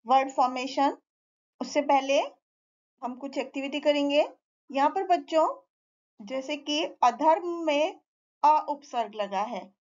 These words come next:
और अवगुण में अव उपसर्ग लगा है, तो इसी तरह आपको अ और अव उपसर्ग वाले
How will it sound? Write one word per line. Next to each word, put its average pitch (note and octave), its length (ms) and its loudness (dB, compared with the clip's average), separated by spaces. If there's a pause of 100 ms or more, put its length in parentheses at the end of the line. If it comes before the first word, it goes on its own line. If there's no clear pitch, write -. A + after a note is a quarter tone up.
और C4+ 400 0
अवगुण B3 400 0
में D4+ 340 -2 (120)
अव A#3 300 2
उपसर्ग B3 460 -12
लगा A#3+ 260 -2
है, A#3 300 -4 (340)
तो - 180 -8
इसी D#4 240 -6
तरह D#4+ 300 2
आपको C#4 600 0 (280)
अ C#4 400 0
और A#3+ 460 0 (200)
अव D#4 360 0 (440)
उपसर्ग C#4 520 -4
वाले G#3+ 320 -2